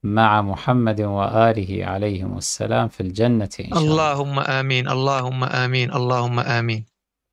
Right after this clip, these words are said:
Speaker 2: الحمد لله كثيرًا والشكر لله كثيرًا على هذا الخير العظيم.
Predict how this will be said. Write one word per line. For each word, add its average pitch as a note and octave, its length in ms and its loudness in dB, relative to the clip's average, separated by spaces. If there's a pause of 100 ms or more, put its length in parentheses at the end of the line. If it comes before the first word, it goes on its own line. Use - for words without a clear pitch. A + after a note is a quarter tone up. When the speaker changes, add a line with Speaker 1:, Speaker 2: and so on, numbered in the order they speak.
(120)
Speaker 2:
الحمد C#3+ 320 -2
لله C#3 380 0
كثيرًا D3 460 0
والشكر C#3+ 420 0
لله C#3+ 280 0
كثيرًا D3 400 -2
على C#3 200 -2
هذا D3 280 0
الخير D#3 320 -2
العظيم. C3+ 440 -2